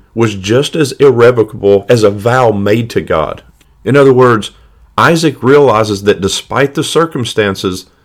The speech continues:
the blessings he gave were irreversible. And so how does Esau react? This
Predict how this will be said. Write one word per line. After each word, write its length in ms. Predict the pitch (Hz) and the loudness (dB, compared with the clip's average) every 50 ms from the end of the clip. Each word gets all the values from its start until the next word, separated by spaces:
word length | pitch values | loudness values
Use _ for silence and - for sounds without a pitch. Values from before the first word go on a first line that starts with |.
| _ _ _ _ | _ _ _ _
the 80 | - 110 | -2 -2
blessings 640 | 95 92 101 110 117 131 151 147 - 170 147 131 - | -2 0 0 2 4 4 2 2 -2 -6 -6 -6 -4
he 140 | - 139 127 | -4 -4 -2
gave 500 | 120 139 139 135 127 107 98 98 - - _ - | 0 0 2 2 2 0 -2 -6 -8 -12 _ -4
were 240 | 92 101 110 - - - | 0 0 0 0 0 0
irreversible. 880 | 120 117 113 113 101 90 98 95 98 95 - - 73 67 71 64 - _ _ _ _ _ _ _ _ | -2 0 0 -2 0 2 4 4 2 2 0 -4 -8 -6 -8 -8 -10 _ _ _ _ _ _ _ _
And 100 | - 98 | -6 0
so 140 | - 127 107 | 2 2 2
how 180 | 101 113 117 113 | 2 2 0 2
does 260 | 110 98 - - - | 2 0 0 -2 -4
Esau 380 | 95 101 101 - - 127 131 | -4 -4 -2 -2 0 0 2
react? 600 | 135 131 139 139 143 147 147 147 151 - - - _ _ _ _ _ _ _ _ _ - | 2 2 0 0 0 0 0 -2 -4 -6 -14 -20 _ _ _ _ _ _ _ _ _ -2
This 260 | - 120 104 - - | 0 0 0 0 -2